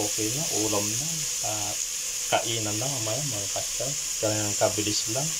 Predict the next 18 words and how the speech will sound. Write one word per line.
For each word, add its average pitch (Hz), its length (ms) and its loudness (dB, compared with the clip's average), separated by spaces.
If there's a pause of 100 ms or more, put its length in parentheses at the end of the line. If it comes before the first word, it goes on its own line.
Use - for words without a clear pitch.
(840)
Mga 104 140 0 (100)
pagluto 101 560 2
na 101 80 4
mga 98 240 4
simple 107 560 0 (400)
pero 107 300 2 (840)
may 104 240 6
lasa. 98 320 2 (880)
Ah, 95 240 2
thank 104 240 0
you 110 80 0
for 110 320 2
watching, 160 480 0
mga 113 220 0 (180)
ka-charms. - 880 0
At 104 80 -2
don't 110 240 0
forget 110 340 0